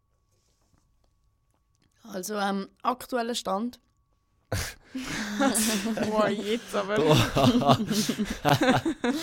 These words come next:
Speaker 1: Aktueller Stand, habe ich das Gefühl, ich brauche die zwei, drei, was auch immer, Jahre noch für mich.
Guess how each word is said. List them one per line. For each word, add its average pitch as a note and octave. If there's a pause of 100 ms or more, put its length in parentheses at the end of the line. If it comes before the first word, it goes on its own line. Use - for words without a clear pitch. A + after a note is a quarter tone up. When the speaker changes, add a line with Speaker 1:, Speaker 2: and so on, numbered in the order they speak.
(720)
Speaker 1:
Aktueller C4
Stand, A3+ (340)
habe A#3
ich G#3+
das -
Gefühl, A3
ich G3+
brauche A3
die G#3+ (920)
zwei, G#3+
drei, G#3+
was F#3+
auch G3
immer, G3+
Jahre F#3 (1080)
noch G3
für G3
mich. G#3